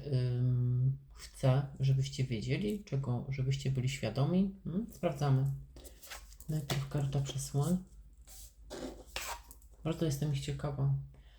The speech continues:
Lemuria, tworzenie nieba na ziemi. To się dzieje. No. Spełniają się Wasze marzenia. Tworzenie nieba na ziemi.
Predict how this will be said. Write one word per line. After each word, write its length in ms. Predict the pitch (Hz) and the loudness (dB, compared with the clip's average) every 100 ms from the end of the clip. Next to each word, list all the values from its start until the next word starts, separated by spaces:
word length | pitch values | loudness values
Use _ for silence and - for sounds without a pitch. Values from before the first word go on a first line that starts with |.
| - - | -20 -4
Lemuria, 600 | 147 156 165 151 113 104 | 2 4 4 6 4 4
tworzenie 680 | 131 - 147 151 170 160 135 - | -2 0 2 4 4 4 2 6
nieba 680 | 139 160 170 156 151 151 - | 6 8 4 4 2 0 6
na 200 | 135 139 | 8 10
ziemi. 480 | 135 139 123 117 127 - | 8 8 6 6 0 -2
To 100 | 156 | -4
się 240 | 139 143 | 0 2
dzieje. 420 | 135 147 131 120 131 - - - - | 4 6 6 6 0 -4 -20 -18 -2
No. 300 | 135 123 135 - - - - - - - - - _ - | 2 4 2 0 -8 -20 -20 -20 -18 -20 -20 -20 _ -20
Spełniają 540 | - - 143 151 151 | -14 -2 0 2 2
się 140 | 139 143 | 0 2
Wasze 260 | 143 135 | 2 2
marzenia. 540 | 143 143 156 143 131 139 - | 4 4 4 6 6 4 -2
Tworzenie 520 | - 151 156 160 143 | -2 2 4 6 8
nieba 480 | 143 170 165 156 139 | 8 6 4 0 2
na 200 | 147 143 | 2 2
ziemi. 480 | 135 139 123 131 | 4 6 6 4